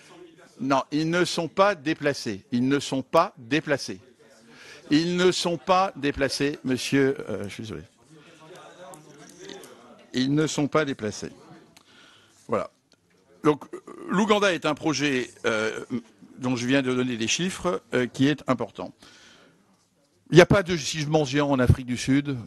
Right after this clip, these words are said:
Je sais pas si c'est une invention. Il n'y a pas de gisement géant en Afrique du Sud. Euh, non, ce n'est pas vrai.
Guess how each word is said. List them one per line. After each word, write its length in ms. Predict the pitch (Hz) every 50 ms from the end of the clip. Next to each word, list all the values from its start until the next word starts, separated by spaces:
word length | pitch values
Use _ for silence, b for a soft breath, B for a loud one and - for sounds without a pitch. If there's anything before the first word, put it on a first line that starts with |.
| - 110
Je 120 | 101 -
sais 80 | - 107
pas 140 | - 123 120
si 60 | -
c'est 100 | - 110
une 60 | 104
invention. 380 | 107 104 104 104 101 - - 113
Il 80 | 117
n'y 40 | 107
a 60 | 104
pas 160 | - - 135 123
de 60 | 110
gisement 320 | 113 107 107 113 110 104
géant 240 | 95 98 104 104 104
en 80 | 98 95
Afrique 240 | 101 - - 107
du 80 | 87 90
Sud. 300 | - - - 98 95 113 104 123 156 139
Euh, 60 | 120 104 92 90 92 92
non, 160 | 98 98 - -
ce 160 | - - 98
n'est 140 | 90 90 -
pas 100 | - 95
vrai. 300 | 85 90 92 98 107